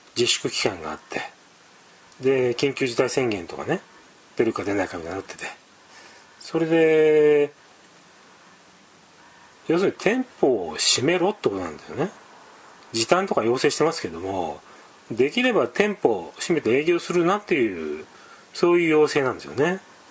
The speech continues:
そういうお願いなんですよね。ただ、この食品を扱うような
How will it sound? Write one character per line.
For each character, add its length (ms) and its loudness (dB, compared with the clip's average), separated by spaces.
そ 120 0
う 20 4
い 40 4
う 40 2
お 40 2
願 200 2
い 60 -2
な 80 -2
ん 60 -8
で 60 -10
す 80 -10
よ 80 -12
ね。 180 -4
た 120 2
だ、 480 0
こ 120 2
の 380 4
食 240 -4
品 300 2
を 80 2
扱 300 0
う 80 2
よ 160 2
う 40 -4
な 300 -2